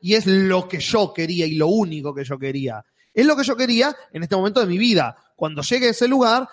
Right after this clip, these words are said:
seguramente ya vo-, voy a haber crecido de alguna manera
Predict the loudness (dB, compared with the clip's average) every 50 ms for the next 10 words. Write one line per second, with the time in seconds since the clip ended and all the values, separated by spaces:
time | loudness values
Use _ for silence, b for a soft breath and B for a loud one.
0 | B B -6 -4 -2 0 0 0 -2 -2 -4 -4 -2 -2 0 0 0 0 0 0
1 | 0 2 2 2 0 0 -2 0 0 0 0 0 -2 -4 -2 0 0 0 0 0
2 | 0 0 0 0 0 0 2 2 2 2 2 0